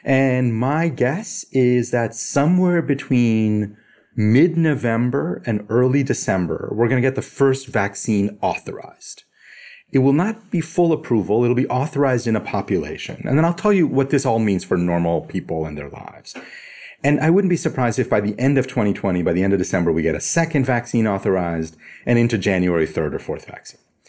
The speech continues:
But here's the key part. Once a vaccine is authorized, you're gonna start vaccinating a select group of people.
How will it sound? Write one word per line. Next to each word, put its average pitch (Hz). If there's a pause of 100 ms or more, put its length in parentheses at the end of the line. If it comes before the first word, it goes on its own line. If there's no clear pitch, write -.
(380)
But 156
here's 196
the 143
key -
part. - (400)
Once 160
a 220
vaccine 139
is 113
authorized, 80
you're 131
gonna 135
start 160
vaccinating 107 (260)
a 104
select 110
group 104
of 82
people. -